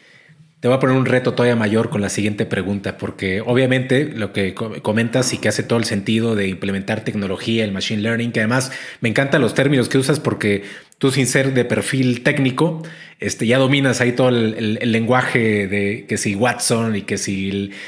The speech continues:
lenguaje natural, etcétera. Ya me queda claro que estás metido en tu producto. Y tu producto, tu plataforma, tu solución, que realmente lo veo así como una solución hacia, hacia una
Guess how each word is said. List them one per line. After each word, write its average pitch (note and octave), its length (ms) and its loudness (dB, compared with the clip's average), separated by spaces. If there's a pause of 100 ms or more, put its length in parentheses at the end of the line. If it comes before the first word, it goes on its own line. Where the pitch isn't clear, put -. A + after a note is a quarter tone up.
(120)
lenguaje A#2 380 0
natural, A2+ 640 -2
etcétera. A2+ 420 -2
Ya A2 340 0
me G#2+ 100 -6
queda B2 180 2
claro B2+ 200 2
que - 80 2
estás A#2+ 220 0
metido A#2+ 440 2 (100)
en A2+ 200 -4
tu C3 160 4
producto. A#2 480 0 (1300)
Y C#3+ 100 -4
tu F3 160 4
producto, C3 560 2
tu C3+ 120 0
plataforma, C#3 460 2
tu G#2+ 100 -2
solución, B2 680 2
que A#2 60 -4
realmente G#2+ 560 -2
lo F#2+ 140 -4
veo G#2+ 140 0
así G2+ 200 -2
como A2 180 -2
una G#2+ 100 0
solución G#2+ 540 0
hacia, G2 400 -4
hacia G#2 280 -4
una G#2 320 -2